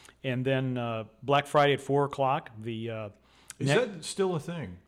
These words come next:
Speaker 2: Black Friday, the
Speaker 1: It, well,
Speaker 2: shopping
Speaker 1: well,
Speaker 2: thing?
Speaker 1: judging, judging by my email inbox, it most definitely is.
Speaker 2: But you're
Speaker 1: Uh,
Speaker 2: more, you're like me. You're more of an online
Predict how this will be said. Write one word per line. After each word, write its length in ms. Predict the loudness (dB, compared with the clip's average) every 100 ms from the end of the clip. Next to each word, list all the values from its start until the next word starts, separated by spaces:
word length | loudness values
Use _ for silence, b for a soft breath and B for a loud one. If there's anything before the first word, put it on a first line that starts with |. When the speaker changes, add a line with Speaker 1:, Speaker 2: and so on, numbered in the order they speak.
| -14
Speaker 2:
Black 200 | -12 -10
Friday, 280 | -10 -10 -10 -14 -12
the 260 | -4 4
Speaker 1:
It, 120 | 6 8
well, 120 | 8
Speaker 2:
shopping 140 | 8
Speaker 1:
well, 260 | 8 8 8
Speaker 2:
thing? 80 | 8
Speaker 1:
judging, 360 | 6 6 4 6
judging 280 | 6 6
by 140 | 6 6
my 140 | 6
email 340 | 4 2 2 2
inbox, 420 | 4 6 4 4
it 40 |
most 240 | 0 2 2
definitely 500 | 0 2 0 2 2
is. 300 | 0 -2 -6
Speaker 2:
But 100 | -2 -2
you're 100 | 0
Speaker 1:
Uh, 40 |
Speaker 2:
more, 260 | 2 0 0
you're 160 | 0
like 220 | 0 0
me. 80 | -2
You're 140 | -4 -4
more 180 | -2 -2
of 80 |
an 80 | -2
online 580 | -4 -4 -4 -4 -4